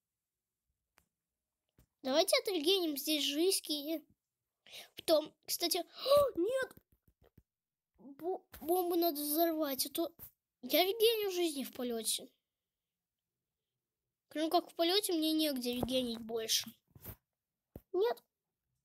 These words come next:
Блин. Где у меня спаунпоинт? Около моего... Ага,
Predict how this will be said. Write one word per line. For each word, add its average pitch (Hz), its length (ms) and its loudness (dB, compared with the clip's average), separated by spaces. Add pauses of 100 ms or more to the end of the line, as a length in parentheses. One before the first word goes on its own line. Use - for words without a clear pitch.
(480)
Блин. 247 840 2 (1500)
Где 302 140 0
у 359 40 2
меня 440 160 0
спаунпоинт? 415 800 -2 (680)
Около 277 400 -2
моего... 277 500 0 (1300)
Ага, 339 1200 2